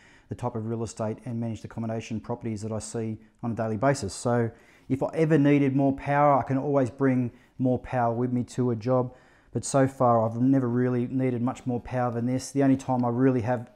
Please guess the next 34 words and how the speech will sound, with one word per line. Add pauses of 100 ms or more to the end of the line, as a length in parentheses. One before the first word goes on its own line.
issues
is
when
I
have
really
large
rake
ceilings (420)
that,
um,
have
timber
beams
and
don't
have (400)
any
reflective
surfaces
to
bounce
light
off. (400)
Those
jobs
I
do
find,
uh, (140)
do
struggle
a
bit,